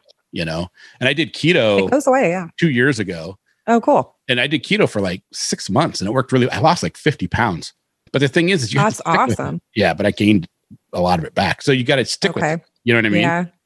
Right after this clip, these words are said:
Speaker 1: That's the hard part.
Speaker 2: Yeah. And then you end up yo-yo dieting, which
Speaker 1: Which
Speaker 2: isn't
Speaker 1: is
Speaker 2: good for
Speaker 1: even
Speaker 2: your
Speaker 1: worse.
Speaker 2: body
Speaker 1: I don't wanna
Speaker 2: either.
Speaker 1: do that. Yeah. So now I'm just
Speaker 2: Yeah.
Speaker 1: trying to get,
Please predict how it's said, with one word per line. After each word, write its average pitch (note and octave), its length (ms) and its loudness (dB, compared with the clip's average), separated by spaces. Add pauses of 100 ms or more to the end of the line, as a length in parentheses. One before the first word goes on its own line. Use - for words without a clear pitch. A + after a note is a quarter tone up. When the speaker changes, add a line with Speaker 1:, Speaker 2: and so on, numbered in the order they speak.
(240)
Speaker 1:
That's D#3 200 -2
the B2 100 2
hard F3+ 220 2
part. - 140 -6
Speaker 2:
Yeah. G#3 400 2
And A3 100 0
then A3+ 100 2
you A3+ 80 2
end G#3+ 160 2
up F#3+ 220 2
yo-yo F3 500 2
dieting, D3+ 680 0
which D#3 200 -2
Speaker 1:
Which E3 120 -6
Speaker 2:
isn't D#3+ 80 2
Speaker 1:
is E3+ 60 4
Speaker 2:
good - 40 2
for A3 60 2
Speaker 1:
even A3+ 100 0
Speaker 2:
your C#3+ 80 2
Speaker 1:
worse. F4+ 40 2
Speaker 2:
body D3 260 2
Speaker 1:
I E4 40 4
don't - 120 2
wanna - 120 2
Speaker 2:
either. - 140 -4
Speaker 1:
do A#3 60 -10
that. E2+ 260 0
Yeah. C3+ 220 0
So D3+ 120 0
now G#3+ 160 2
I'm F#3 120 -2
just E3+ 140 0
Speaker 2:
Yeah. - 40 0
Speaker 1:
trying D3 160 2
to C3+ 60 2
get, A2 340 2